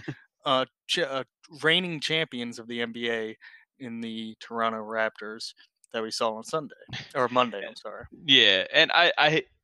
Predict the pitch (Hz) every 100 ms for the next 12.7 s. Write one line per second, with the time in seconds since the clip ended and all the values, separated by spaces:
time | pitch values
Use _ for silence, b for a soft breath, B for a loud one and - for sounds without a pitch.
0 | - 156 330 - 127 135 156 135 127 123
1 | 120 113 104 - 110 101 _ 101 98 -
2 | 80 73 - _ _ _ _ 127 127 127
3 | 156 135 120 117 110 117 - 135 127 127
4 | 135 135 - B B _ - 139 131 -
5 | 175 165 156 170 147 - - 151 170 175
6 | 196 151 139 127 117 110 107 - 113 110
7 | 117 127 139 160 160 - - 123 120 117
8 | 113 110 107 - 104 - 156 - 143 123
9 | 107 110 110 - _ _ _ _ _ _
10 | - 117 110 - - - 139 170 226 220
11 | - 156 139 147 - 147 - 120 123 120
12 | 104 101 - - _ 110 117